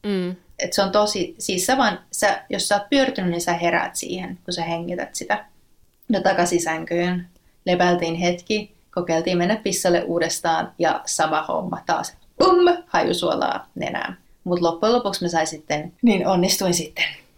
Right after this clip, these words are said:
Speaker 2: pissaamaan ja päästiin sinne omaan huoneeseen. Ja tässä mä kerroin jo viime jaksossa, oli silloin jo aika myöhä, myöhä, niin silloin tosiaan suositeltiin, että jos he ottaa Kiianin yöksi hoitoon, ja että mä saan levätä yöllä hyvin, ja he tuo vaan sitten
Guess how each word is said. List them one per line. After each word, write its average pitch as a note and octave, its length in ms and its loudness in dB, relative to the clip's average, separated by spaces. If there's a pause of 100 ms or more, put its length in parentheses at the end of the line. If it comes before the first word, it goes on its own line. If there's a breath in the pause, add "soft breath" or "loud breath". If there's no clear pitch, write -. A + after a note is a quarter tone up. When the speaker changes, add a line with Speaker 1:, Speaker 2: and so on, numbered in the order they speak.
(100)
Speaker 2:
pissaamaan E3+ 500 0
ja F3 80 -6
päästiin - 400 -4
sinne - 220 -8
omaan F3 260 -2
huoneeseen. F#3 680 0
Ja F#3 80 0
tässä F#3 240 2
mä F3 40 0
kerroin F3 320 4
jo E3+ 100 2
viime A3+ 280 2
jaksossa, F3+ 500 0 (140)
oli F3 160 4
silloin E3 260 2
jo - 80 0
aika - 160 -4
myöhä, F#3 360 -2 (1000)
myöhä, F#3 480 2
niin F3 120 -2
silloin E3+ 400 0
tosiaan F#3 380 -2
suositeltiin, F#3+ 680 -2
että G#3+ 240 -4
jos F#3 220 -2
he F#3 60 0
ottaa F3+ 320 -2
Kiianin F3+ 500 -2
yöksi - 320 -4
hoitoon, G#3+ 460 -2 (600 soft breath)
ja - 100 0
että - 220 -6
mä D#3+ 120 -4
saan E3 360 -4 (260)
levätä F3+ 480 0
yöllä F3+ 240 0
hyvin, B3+ 300 0
ja F#3+ 100 0
he F3 280 -4
tuo - 240 -4
vaan - 160 -2
sitten - 300 -8